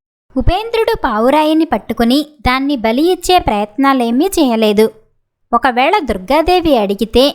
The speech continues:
దానికి సమాధానం సిద్ధంగా ఉంచుకున్నాడు. మామూలుగా కూలి చేసుకుంటూ రోజులు గడిపేస్తున్నాడు. దుర్గాదేవి మళ్ళా కనపడి తన బలి సంగతి అడిగింది. దానికి ఉపేంద్రుడు తడబడకుండా,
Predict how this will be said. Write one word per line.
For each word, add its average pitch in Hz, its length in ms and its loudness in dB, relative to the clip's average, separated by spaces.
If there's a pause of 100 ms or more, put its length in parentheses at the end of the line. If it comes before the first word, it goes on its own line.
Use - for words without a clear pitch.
(160)
దానికి 240 400 -2
సమాధానం 269 680 0
సిద్ధంగా 214 600 0
ఉంచుకున్నాడు. 226 600 0 (720)
మామూలుగా 359 760 2
కూలి 262 420 -4
చేసుకుంటూ 233 600 -2 (120)
రోజులు 262 440 0
గడిపేస్తున్నాడు. 247 960 0 (720)
దుర్గాదేవి 320 720 2
మళ్ళా 196 420 -2
కనపడి 262 600 0 (320)
తన 285 120 0
బలి 240 280 0
సంగతి 311 500 2
అడిగింది. 226 540 0 (580)
దానికి 302 440 0
ఉపేంద్రుడు 349 640 0
తడబడకుండా, 240 880 0